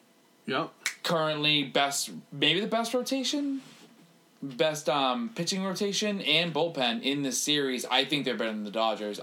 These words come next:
Speaker 2: I actually think the Rays might pull this out. The six-foot-six Tyler Glasnow getting his due.
Speaker 1: He's about to come up right now.
Speaker 2: He's a large man.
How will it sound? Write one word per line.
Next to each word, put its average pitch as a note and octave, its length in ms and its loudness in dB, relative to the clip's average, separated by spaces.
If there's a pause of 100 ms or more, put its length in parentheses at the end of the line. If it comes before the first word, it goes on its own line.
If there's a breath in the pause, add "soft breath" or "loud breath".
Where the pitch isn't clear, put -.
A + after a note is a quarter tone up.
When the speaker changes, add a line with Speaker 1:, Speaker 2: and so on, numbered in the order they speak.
(120)
Speaker 2:
I C3 220 4
actually C3 560 2
think B2+ 280 0
the A#2 80 0
Rays A2+ 300 -2
might A2 220 -4
pull A2+ 160 -2
this G#2+ 180 -4
out. A#2+ 340 0 (540 loud breath)
The C#3+ 220 4
six-foot-six D3 920 0
Tyler B2 360 0
Glasnow A#2+ 760 0
getting A2+ 280 0
his G#2 160 -8
due. G2 440 -6 (380)
Speaker 1:
He's C3+ 200 -6
about C3 280 0
to - 40 -10
come C#3 160 -4
up C3 140 -2
right C#3 160 0
now. D3+ 220 -4 (340)
Speaker 2:
He's B2 120 -6
a A#2+ 40 -2
large A2 340 -2
man. - 220 -8